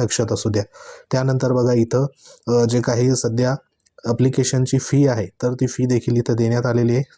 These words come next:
त्याच्यामध्ये जनरल ह्या ठिकाणी, अ, उमेदवार आहे, म्हणजे ओपन संदर्भात त्यांना अकराशे पन्नास रुपये सध्या बघा फी असणार आहे. त्यानंतर ह्या ठिकाणी जनरल, ईडब्ल्यूएस, त्यानंतर ओबीसी, एनसीएल धारक असेल,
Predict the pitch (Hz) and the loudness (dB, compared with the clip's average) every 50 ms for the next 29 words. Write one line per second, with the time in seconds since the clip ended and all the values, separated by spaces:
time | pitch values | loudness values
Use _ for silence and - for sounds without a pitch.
0 | _ - 120 117 - 127 127 127 127 117 123 127 135 135 - _ _ 127 120 117 | _ -2 -2 0 0 0 0 0 0 2 2 2 2 0 -4 _ _ -4 -2 0
1 | 123 120 120 117 123 131 131 131 135 - 131 120 120 113 - - 120 120 123 131 | 0 0 2 2 2 2 2 2 0 0 0 -2 -2 -2 -4 -2 -2 -2 -2 -4
2 | 139 - - - - - - - _ - 120 117 113 117 117 123 127 135 135 139 | -4 -8 -14 -20 -20 -20 -20 -14 _ -2 0 2 4 4 4 4 4 2 2 2
3 | 139 131 113 117 101 - _ - 113 110 113 120 117 107 107 - 120 120 - - | 0 0 -2 -4 -6 -6 _ -6 -4 -2 -2 0 -2 0 -2 -2 -4 -2 -2 -2
4 | 120 117 117 110 117 123 147 - - _ _ _ _ _ - 120 113 117 123 123 | 0 0 0 0 0 0 -2 -4 -8 _ _ _ _ _ -6 -4 -4 -2 -4 -4
5 | 117 107 - - 120 123 117 - - 135 139 151 147 - _ _ _ _ _ _ | -4 -6 -4 -4 -2 -2 -2 -2 -2 0 -2 -2 -4 -8 _ _ _ _ _ _
6 | _ - 120 123 123 139 147 139 - 131 131 120 - 127 127 120 - 127 120 113 | _ -4 -2 0 0 0 0 0 -2 -4 -4 -2 0 -2 -2 -2 -2 -4 -2 0
7 | 120 117 117 117 120 120 - - 127 123 123 117 - 123 123 123 120 120 123 127 | 0 0 2 0 -2 -2 -2 0 0 0 2 0 0 -2 -2 -2 -2 -2 -2 -4
8 | 139 - _ - - - - - 135 127 131 131 127 123 123 131 127 120 120 120 | -6 -8 _ -20 -20 -20 -8 -6 -4 -2 -2 -2 -2 -2 -2 0 0 0 0 -2
9 | 120 - 123 123 123 127 123 123 117 117 117 113 117 113 120 127 127 123 - 117 | -2 -2 -2 -2 -2 -2 -2 -4 -2 -2 0 0 0 0 0 0 -2 -2 -4 -4
10 | 113 117 117 110 117 117 123 123 123 123 120 - - - _ - 127 120 120 120 | -4 -4 -2 -2 0 0 0 0 0 -2 -4 -6 -12 -10 _ -4 -2 -2 -2 -2
11 | 117 127 120 110 113 113 107 120 127 120 - - 127 131 131 - - - - - | -2 -2 0 0 0 2 2 2 0 0 0 0 0 0 0 -4 -10 -20 -20 -20
12 | - _ - 113 113 113 - 127 127 123 127 120 120 120 127 123 123 117 - - | -8 _ 0 0 0 0 0 0 0 2 2 0 0 0 -2 -2 -2 -4 -4 -4
13 | 135 | -4